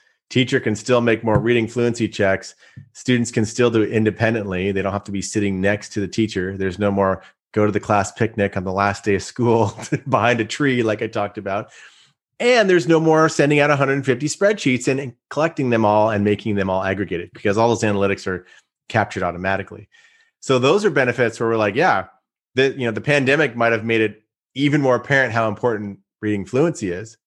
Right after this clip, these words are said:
And there's a large scale Stanford study that showed reading fluency went down thirty percent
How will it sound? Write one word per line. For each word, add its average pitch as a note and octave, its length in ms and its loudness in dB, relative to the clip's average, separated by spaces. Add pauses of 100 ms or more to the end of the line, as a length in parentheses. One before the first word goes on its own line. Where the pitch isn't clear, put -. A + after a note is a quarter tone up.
(480)
And G#2 80 -6
there's A2 140 4
a A2 40 2
large A2 280 4
scale G#2+ 260 0
Stanford G#2+ 480 0
study F#2+ 280 0
that F#2+ 120 -2
showed F#2+ 240 0
reading G2 300 0
fluency G2 420 -2
went F2+ 260 -4
down F#2+ 380 2
thirty G#2+ 300 2
percent G2+ 500 -2